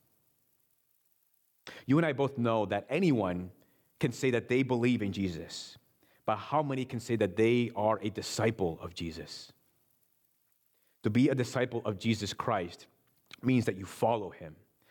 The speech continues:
that when your flesh and the desires and the wants want to set you on a different path, that you are always setting a course direct, a course correction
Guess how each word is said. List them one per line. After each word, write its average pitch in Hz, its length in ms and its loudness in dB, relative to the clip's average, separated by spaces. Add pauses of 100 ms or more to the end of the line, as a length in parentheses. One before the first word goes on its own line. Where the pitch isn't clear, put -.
(160)
that 101 120 2
when 110 160 2
your 104 100 0
flesh 127 400 -2
and 110 120 -8
the 98 60 -6
desires 110 540 0
and 98 100 -4
the 90 60 0
wants 113 600 -2 (1500)
want 117 200 0
to 104 80 -8
set - 320 -4
you 113 120 0
on 110 80 0
a 98 60 -4
different 110 380 -2
path, 127 240 -4
that 98 120 -8
you 120 160 0
are 113 100 2
always 117 380 0
setting 113 240 -2
a 98 80 -6
course 123 460 -2
direct, 104 560 -2
a 107 80 0
course 127 320 -2
correction 101 680 -4